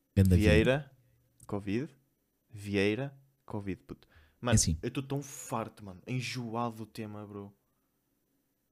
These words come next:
Speaker 2: Esquece.
Speaker 1: Vou ser o mais sincero possível.
Speaker 2: Diz-me.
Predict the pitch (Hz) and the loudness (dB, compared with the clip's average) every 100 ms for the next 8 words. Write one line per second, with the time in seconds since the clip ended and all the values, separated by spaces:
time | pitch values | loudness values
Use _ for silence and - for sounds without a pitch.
0 | _ _ _ _ _ - - 123 95 - | _ _ _ _ _ -18 -10 -6 -6 -8
1 | - - _ _ _ _ - 107 - 107 | -18 -20 _ _ _ _ 2 4 6 4
2 | 113 107 - 107 104 - - 90 80 80 | 6 4 4 4 2 2 -2 -2 -2 -4
3 | _ _ 107 98 98 | _ _ -12 -10 -12